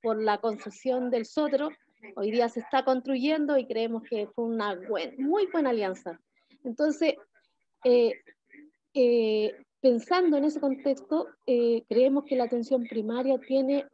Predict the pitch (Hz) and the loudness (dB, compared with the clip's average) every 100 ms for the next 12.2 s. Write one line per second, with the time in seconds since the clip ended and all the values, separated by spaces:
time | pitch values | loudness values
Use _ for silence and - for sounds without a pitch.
0 | _ 269 262 233 208 208 226 311 - - | _ -2 0 0 -2 0 0 0 0 -8
1 | _ _ - - _ _ _ _ _ - | _ _ -20 -20 _ _ _ _ _ -10
2 | 240 285 320 311 294 254 254 240 247 240 | -4 2 2 2 -4 -4 -6 -4 -4 -2
3 | 240 226 190 240 277 269 247 208 - 190 | -2 -2 -2 -2 0 0 -2 -4 -6 -6
4 | 240 247 240 226 220 180 147 - - _ | -4 -2 -2 -4 -4 -4 -6 -12 -20 _
5 | _ _ - 269 _ _ _ _ _ 269 | _ _ -20 -20 _ _ _ _ _ 2
6 | 262 233 254 311 - _ _ _ - - | 2 -4 -4 -4 -4 _ _ _ -20 -20
7 | _ _ _ _ _ 330 349 349 302 285 | _ _ _ _ _ 0 0 0 0 -2
8 | - 214 - 311 320 277 277 311 294 269 | -4 -10 -2 0 2 2 0 -2 -2 -6
9 | _ 285 254 170 - _ - _ _ _ | _ 0 2 0 -8 _ -20 _ _ _
10 | _ - _ _ _ _ - 254 240 - | _ -20 _ _ _ _ -4 -2 -2 -2
11 | 359 381 359 359 349 - 349 339 330 277 | -2 2 0 0 -4 -2 0 0 0 0
12 | 247 269 | 2 0